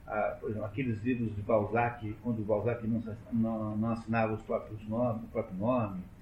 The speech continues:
né? A Dama das Camélias, aqueles livros muito, eh, como são as novelas hoje em dia, né? Que são, assim, esquemas, eh, dramáticos muito óbvios.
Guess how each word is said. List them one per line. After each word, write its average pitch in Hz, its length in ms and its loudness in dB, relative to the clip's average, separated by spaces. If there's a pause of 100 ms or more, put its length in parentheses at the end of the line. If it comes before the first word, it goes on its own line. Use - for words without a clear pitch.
(300)
né? 131 280 4
A 117 40 0
Dama 117 280 8
das 117 160 4
Camélias, 117 800 4
aqueles 131 340 0
livros 120 300 0
muito, 107 480 2 (440)
eh, - 240 -2 (140)
como 156 220 4
são 151 180 8
as 120 140 8
novelas 110 440 6
hoje 104 220 -6
em - 100 -12
dia, 143 300 4
né? 139 160 4
Que - 180 -4
são, 135 160 0
assim, 135 260 -2
esquemas, 143 520 2 (380)
eh, 113 840 2
dramáticos 117 560 2
muito 123 320 4
óbvios. 127 560 4